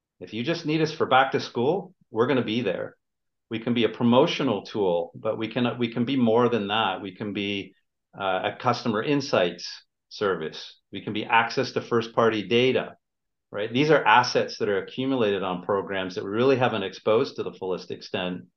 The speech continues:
And so my view now is it's not going into a prospect and saying, "Hey, you gotta sign up for this program for five years."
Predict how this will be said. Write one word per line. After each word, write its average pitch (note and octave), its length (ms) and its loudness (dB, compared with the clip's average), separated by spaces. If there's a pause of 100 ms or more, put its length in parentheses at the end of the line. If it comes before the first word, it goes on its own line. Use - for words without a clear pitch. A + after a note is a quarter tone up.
(420)
And F#2+ 120 -8
so B2 100 0
my A#2+ 220 4
view B2+ 200 2
now A#2+ 340 6
is G#2+ 160 2
it's - 180 -6
not B2+ 200 2
going A#2 260 0
into A2 240 -4
a F#2 140 -8
prospect A2+ 600 2
and F#2+ 100 -6
saying, G2 220 -2
"Hey, A#2 120 4
you A2+ 120 2
gotta G#2+ 220 4
sign A2 240 -2
up A#2 160 0
for A#2+ 80 -8
this F#2+ 180 -6
program F2+ 400 -2
for F#2+ 80 -10
five E2+ 380 -4
years." E2 460 -8